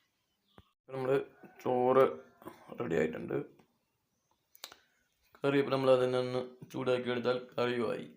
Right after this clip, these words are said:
ഓക്കെ, ഇപ്പൊ ഇന്നത്തെ നോർമൽ അടുക്കള ഏകദേശം പണിയും കഴിഞ്ഞിട്ടുണ്ട്.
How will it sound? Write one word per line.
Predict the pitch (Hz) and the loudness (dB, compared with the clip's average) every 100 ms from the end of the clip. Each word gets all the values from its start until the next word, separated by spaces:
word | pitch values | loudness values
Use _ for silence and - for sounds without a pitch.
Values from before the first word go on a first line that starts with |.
| _ _ _ _ _ _ _ - | _ _ _ _ _ _ _ -20
ഓക്കെ, | - 127 117 - - | -12 -12 -12 -20 -20
ഇപ്പൊ | - 127 | -16 -12
ഇന്നത്തെ | 123 - - - - _ _ _ _ _ _ _ _ - _ _ 120 | -12 -14 -14 -14 -16 _ _ _ _ _ _ _ _ -20 _ _ 0
നോർമൽ | 143 131 135 120 - _ - | 2 2 0 -2 -10 _ -6
അടുക്കള | 131 - - 135 | -6 -6 -6 0
ഏകദേശം | 131 127 127 120 117 | 0 0 -2 -6 -8
പണിയും | 123 123 120 120 | -8 -8 -10 -10
കഴിഞ്ഞിട്ടുണ്ട്. | - 123 123 - - | -10 -10 -10 -14 -20